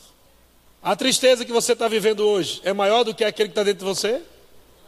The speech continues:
Aleluia! Glória a Deus! Então, em primeira Coríntios doze, sete, não vou ler tudo, mas fala sobre os dons.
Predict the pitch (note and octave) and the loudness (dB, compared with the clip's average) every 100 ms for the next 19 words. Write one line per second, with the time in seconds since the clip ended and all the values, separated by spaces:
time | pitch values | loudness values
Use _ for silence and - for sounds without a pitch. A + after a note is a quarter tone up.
0 | _ - - - - - - - - - | _ -20 -20 -20 -20 -20 -20 -20 -20 -20
1 | - - - - _ _ _ - _ - | -20 -20 -20 -20 _ _ _ -20 _ -20
2 | - - - - - E3+ G3 G#3 G3+ B3+ | -20 -20 -20 -20 -12 -2 2 4 2 2
3 | C4+ C#4+ - - _ _ _ - _ _ | 0 -2 -12 -20 _ _ _ -20 _ _
4 | _ _ - G#3+ A3 G#3+ C4+ E4 - - | _ _ 2 4 6 6 4 4 2 -2
5 | - - - - - - - - - - | -4 -8 -18 -20 -20 -20 -20 -20 -20 -20
6 | - - - - - - - _ - - | -20 -20 -20 -20 -20 -20 -20 _ -20 -20
7 | - _ - _ _ _ _ _ _ - | -20 _ -20 _ _ _ _ _ _ -20
8 | - E5 - - _ - _ - _ _ | -20 -20 -20 -20 _ -20 _ -20 _ _
9 | - _ _ B3 C#4 A#3 A3+ G3+ G3+ G#3+ | -20 _ _ -8 0 2 4 2 -2 -2
10 | E3+ A3 C4+ B3 A#3+ - - A3 F#3+ D3 | 0 2 2 2 0 0 2 2 2 0
11 | A#3+ C4 - - - F#3+ G#3 G3+ F#3+ F#3 | 0 0 -4 -8 -6 -4 0 0 0 -2
12 | G3 E3+ G3 F#3+ A3 A3 - G3+ F#3 C3+ | -6 -2 -2 0 0 0 0 -2 -4 -2
13 | F3+ D#3 - - | -2 0 -2 -6